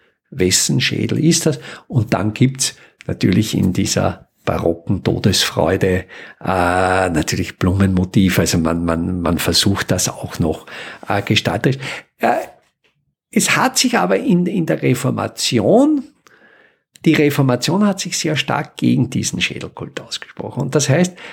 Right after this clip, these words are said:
natürlich im, im ganzen, äh, norddeutschen Raum, der dann letztlich natürlich reformiert geblieben ist, wurden diese Kulte verdrängt im süddeutschen Raum und natürlich wieder, ist ein ganz, äh,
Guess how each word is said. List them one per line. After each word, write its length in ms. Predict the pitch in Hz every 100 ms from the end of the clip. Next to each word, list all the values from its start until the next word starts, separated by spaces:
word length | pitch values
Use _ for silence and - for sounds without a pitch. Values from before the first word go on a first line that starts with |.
| -
natürlich 460 | 135 127 180 185 180
im, 160 | 147
im 220 | - 135 131
ganzen, 560 | 104 131 - 123 110
äh, 120 | 120
norddeutschen 600 | 110 104 170 185 180 - 156
Raum, 240 | 156 151
der 240 | 135 113
dann 220 | 117 107 104
letztlich 520 | - 135 - 117 113
natürlich 380 | 123 110 110 107
reformiert 560 | 101 120 113 135 -
geblieben 560 | - - - 101 139 185
ist, 240 | 214 - - - - _
wurden 400 | 131 170 180 175
diese 600 | - 175 175 160 156 135 - _ _ _
Kulte 440 | - 147 175 - 135
verdrängt 800 | 113 110 - 92 110 220 247 202
im 140 | 120
süddeutschen 800 | - 190 214 220 202 196 - 185
Raum 340 | 175 151 160
und 140 | 151 175
natürlich 440 | 139 196 175 147
wieder, 440 | 151 247 277 233 - - - _ -
ist 260 | 214 151
ein 80 | 160
ganz, 260 | 156 175
äh, 120 | 185